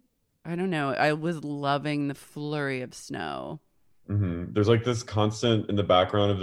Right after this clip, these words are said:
Speaker 2: the, of this franchise, there's a constant, like, din of wind.
Speaker 1: Mm-hmm.
Speaker 2: I love it.
Speaker 1: The weather is so apparent in this franchise, and I really, I'm a weather girl, so I'm here for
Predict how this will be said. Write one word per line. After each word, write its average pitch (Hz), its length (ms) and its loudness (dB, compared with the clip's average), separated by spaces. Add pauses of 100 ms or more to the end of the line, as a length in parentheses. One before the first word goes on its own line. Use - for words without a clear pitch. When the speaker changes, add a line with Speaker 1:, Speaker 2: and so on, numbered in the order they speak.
Speaker 2:
the, 95 180 -2
of 87 100 0
this - 440 -2
franchise, 90 560 2
there's 87 160 -6
a 85 60 -4
constant, 85 540 -6
like, 73 360 -6 (640)
din 85 420 0
of 76 280 -2 (340)
wind. 73 500 -4 (1600)
Speaker 1:
Mm-hmm. 151 520 -4
Speaker 2:
I 165 40 -4
love 78 220 0
it. 71 200 -2 (880)
Speaker 1:
The 170 80 -2
weather 160 340 0
is 170 140 -2
so 160 280 -2
apparent 139 640 -6
in 135 320 -2
this 131 220 -10
franchise, 101 720 -8
and 143 100 -6
I 135 80 -6
really, 123 540 -6
I'm 143 160 -2
a 170 40 -2
weather 147 300 -2
girl, 131 380 -4
so 135 580 -2 (220)
I'm 139 160 0
here 135 260 -2
for - 440 -8